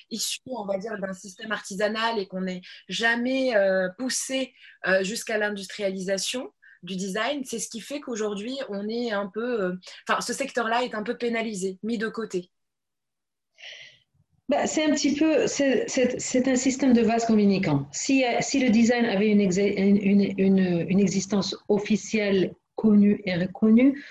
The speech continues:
Speaker 2: je pense qu'il pousserait plus facilement les portes de l'industriel,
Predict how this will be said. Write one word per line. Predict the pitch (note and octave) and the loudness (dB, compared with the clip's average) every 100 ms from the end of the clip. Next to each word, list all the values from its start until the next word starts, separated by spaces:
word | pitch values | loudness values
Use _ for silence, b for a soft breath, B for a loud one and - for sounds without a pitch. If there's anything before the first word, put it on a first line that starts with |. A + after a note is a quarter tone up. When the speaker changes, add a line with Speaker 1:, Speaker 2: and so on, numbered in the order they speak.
| B | B
Speaker 2:
je | G3 | 0
pense | A#3 C4+ B3+ | 2 2 0
qu'il | A#3+ - | 0 0
pousserait | - A3+ - A#3 | 2 2 2 -2
plus | A#3 A#3+ | 0 0
facilement | A3+ A3 A3+ G#3+ A3 | 0 2 4 6 6
les | G#3+ | 2
portes | - A3+ A3+ - | 0 -4 -4 -4
de | F3+ | -2
l'industriel, | F#3+ F#3 F3 E3 - E3+ C#3+ | 0 0 -2 -6 -2 0 0